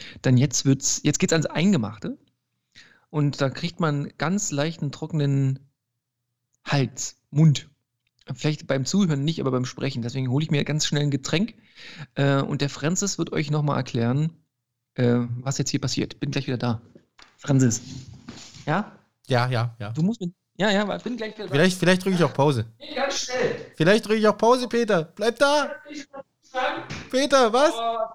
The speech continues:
Speaker 1: jetzt bin ich auf dem Rückweg.
Speaker 2: Oh, jetzt ist der einfach weg.
Speaker 1: So.
Speaker 2: Oh, das,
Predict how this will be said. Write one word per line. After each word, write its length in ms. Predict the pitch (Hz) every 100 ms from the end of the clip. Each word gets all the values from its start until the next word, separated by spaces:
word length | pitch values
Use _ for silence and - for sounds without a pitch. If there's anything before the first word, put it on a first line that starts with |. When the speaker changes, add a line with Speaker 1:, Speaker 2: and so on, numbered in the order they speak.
| _ -
Speaker 1:
jetzt 220 | 233 -
bin 100 | 220
ich 40 | 202
auf 60 |
dem 80 | 185
Rückweg. 520 | 190 - - - - - - _ -
Speaker 2:
Oh, 40 | 107 90 - -
jetzt 140 | 113
ist 160 | - -
der 100 | 120
einfach 220 | 117 117
weg. 100 | 110 - - - - - - _ -
Speaker 1:
So. 500 | - 123 123 123 123 - - - - - - - - - - - - -
Speaker 2:
Oh, 120 | 117
das, 220 | 120 165